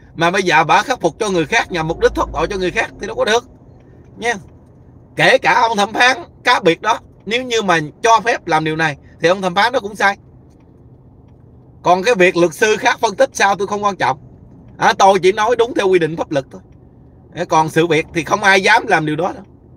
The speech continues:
Nó thẳng. Cái nào trong tố tụng là không ai dám làm, nó đó là sai tố tụng nghiêm trọng. Chứ không phải đơn giản đâu. Thuốc uống hay lắm Nhân. Dạ ok. Cảm ơn cô chú anh chị.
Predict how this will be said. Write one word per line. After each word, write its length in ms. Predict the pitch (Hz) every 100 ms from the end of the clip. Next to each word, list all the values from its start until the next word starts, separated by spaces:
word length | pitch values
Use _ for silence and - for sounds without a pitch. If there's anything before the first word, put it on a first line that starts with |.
| -
Nó 180 | 151 180
thẳng. 240 | 202 - 269 - - - - - -
Cái 140 | 247
nào 220 | 247 160 160
trong 220 | 196 196
tố 140 | 240
tụng 260 | 240 143 185
là 80 | 165
không 160 | 196
ai 120 | 185
dám 140 | 185 226
làm, 260 | 170 135 170
nó 120 | 240
đó 120 | 240
là 100 | 180
sai 240 | 202 190
tố 120 | 185 233
tụng 220 | 147 170
nghiêm 140 | 196
trọng. 260 | 180 131 175 - - - - -
Chứ 40 |
không 100 | 220
phải 100 | 196
đơn 180 | 202 190
giản 180 | 156 330
đâu. 100 | - - - - - - - - - - - - - - - - - - - - - - -
Thuốc 220 | 208 233
uống 200 | 220 233
hay 200 | 208 185
lắm 180 | 180 190
Nhân. 240 | 208 196 151 - -
Dạ 180 | 127 143
ok. 300 | 170 165 - 180 156 - - -
Cảm 220 | 190 190
ơn 140 | 170
cô 80 | 170
chú 120 | 160
anh 80 | 202
chị. 200 | 135